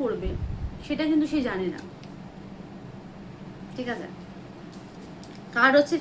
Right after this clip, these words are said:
ফেমিনিন কার্ড, এবং তুমি, তুমি কিন্তু এক কথায় স্ট্রিক্ট, তোমরা কিন্তু সুন্দরী,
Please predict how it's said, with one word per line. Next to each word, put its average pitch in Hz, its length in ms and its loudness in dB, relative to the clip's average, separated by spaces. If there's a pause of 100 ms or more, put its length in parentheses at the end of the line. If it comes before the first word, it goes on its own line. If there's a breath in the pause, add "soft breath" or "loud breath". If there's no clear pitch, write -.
ফেমিনিন 254 440 6 (120)
কার্ড, 269 180 0 (1500)
এবং 208 140 -2 (120)
তুমি, 415 180 2 (320)
তুমি 440 160 0 (140)
কিন্তু 427 180 0 (100)
এক 330 140 2
কথায় 381 300 -2
স্ট্রিক্ট, 392 340 2 (800 loud breath)
তোমরা 302 180 8 (100)
কিন্তু 427 140 4 (120)
সুন্দরী, 415 420 6